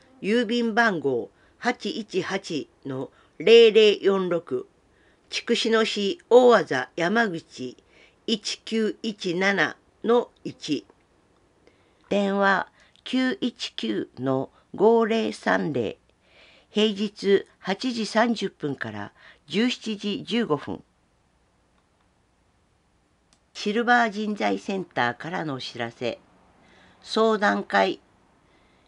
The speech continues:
会員登録や作業依頼などについて相談会を実施します。日時、七月八日水曜日、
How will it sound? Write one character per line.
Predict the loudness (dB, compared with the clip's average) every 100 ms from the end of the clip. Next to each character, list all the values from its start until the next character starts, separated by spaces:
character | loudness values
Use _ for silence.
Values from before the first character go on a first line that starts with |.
| -12
会 | 0 0 2
員 | 0 -2
登 | 2 4 4
録 | 2 0
や | -2 -2 -6 -10 -20 _
作 | -8 -4
業 | 2 4 4
依 | 2
頼 | 0 -2
な | 0 0
ど | 0
に | -4
つ | -4 -6
い | -6
て | -4 -6 -6 -10
相 | -4 0 2
談 | 2 0
会 | 0 -2 2
を | 0
実 | 0 -6
施 | -8
し | -10 -6
ま | -6 -8
す。 | -14 _ _ _ _ _ _ _ -6
日 | -6 -4 -6 -6
時、 | -4 -6 -6 _ _ _
七 | -18 -4 0
月 | 0 -2 2 2
八 | 2 0
日 | -4
水 | -6 -4 -2 2
曜 | 2 2
日、 | 0 -10